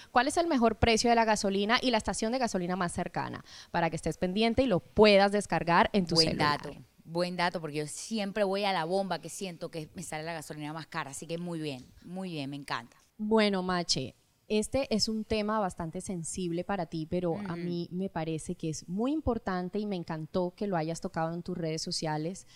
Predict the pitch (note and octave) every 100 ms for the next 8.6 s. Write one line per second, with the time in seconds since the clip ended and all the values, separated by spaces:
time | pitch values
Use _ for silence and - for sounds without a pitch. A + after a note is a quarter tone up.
0 | - - - F#3 - F3 E3 D#3 D#3 D#3
1 | D#3 E3+ - _ - F3 - F3 E3+ E3+
2 | F#3 G3 _ - E3+ D3+ D3+ F3 E3+ E3
3 | E3 E3+ E3 D#3 G3 A#3 F#3+ D#3 D#3 D#3+
4 | D#3+ C#3 D#3 B2 F2+ - - D#3+ G3+ F3+
5 | D3+ - C#4+ C4 D#4+ D4+ B3+ G#3+ - A3
6 | - - A3+ G#3 G#3 - - F#3 F3+ F3
7 | F#3 F3+ E3 D#3 D#3+ E3+ D3 - D#3+ D3+
8 | D#3+ _ - G3 G#3 B3